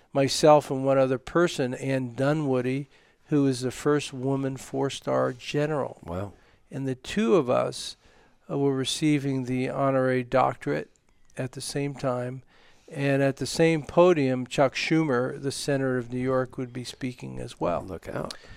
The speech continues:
Speaker 1: So there I am. I said, "Okay, you know, I've gone around to give lectures about knee surgery and meniscal and ligaments and all.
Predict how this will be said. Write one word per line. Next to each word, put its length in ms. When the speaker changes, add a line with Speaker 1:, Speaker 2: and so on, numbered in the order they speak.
Speaker 1:
So 180
there 260
I 120
am. 340
I 140
said, 260
"Okay, 400
you 80
know, 80
I've 140
gone 240
around 260
to 60
give 180
lectures 560
about 420
knee 300
surgery 840
and 380
meniscal 680
and 240
ligaments 600
and 100
all. 220